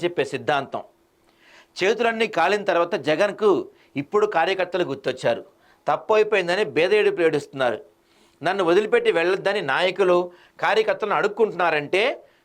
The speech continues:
విశ్వసనీయత లేదనే విషయం ఆయనకు అర్థమైనట్టే." పర్టికులర్గా జగన్కి ఏదో సినిమాలో అన్నట్టు జగన్కి పర్టికులర్గా శత్రువులు ప్రతిపక్షం అవసరంలా. షర్మిలమ్మ చాలు, మన షర్మిలక్క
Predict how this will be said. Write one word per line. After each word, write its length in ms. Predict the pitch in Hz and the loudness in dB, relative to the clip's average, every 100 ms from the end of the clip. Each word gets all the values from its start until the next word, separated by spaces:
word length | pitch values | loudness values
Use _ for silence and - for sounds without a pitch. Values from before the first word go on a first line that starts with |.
| - | -12
విశ్వసనీయత 520 | 135 202 165 196 180 | -4 -2 0 0 0
లేదనే 260 | 160 160 143 | 2 2 0
విషయం 260 | 135 214 | -2 -2
ఆయనకు 300 | 165 143 160 | 0 -2 -2
అర్థమైనట్టే." 720 | 143 135 123 113 101 - 117 - _ _ _ | -2 -2 -4 -4 -6 -4 -6 -6 _ _ _
పర్టికులర్గా 540 | 151 - 240 254 240 247 | -4 -4 -2 0 2 2
జగన్కి 500 | 170 160 208 180 185 | 0 -2 -2 0 2
ఏదో 180 | 170 160 | 2 0
సినిమాలో 340 | 170 208 202 | -2 0 0
అన్నట్టు 320 | 165 151 202 | 0 -4 -4
జగన్కి 440 | 185 147 180 202 190 | -2 0 0 -2 -4
పర్టికులర్గా 420 | 165 185 196 196 | -4 -2 0 2
శత్రువులు 440 | 165 - 202 190 | 0 0 2 2
ప్రతిపక్షం 420 | 165 147 170 - | -2 -2 -2 0
అవసరంలా. 400 | 143 120 127 107 - _ _ _ _ _ - | -2 -2 -4 -4 -10 _ _ _ _ _ -8
షర్మిలమ్మ 460 | 147 143 175 165 | -6 -2 -2 -2
చాలు, 300 | 143 127 117 - _ _ _ _ - | -2 -2 -2 -8 _ _ _ _ -12
మన 100 | 127 | -8
షర్మిలక్క 420 | 156 165 196 | -4 -2 -2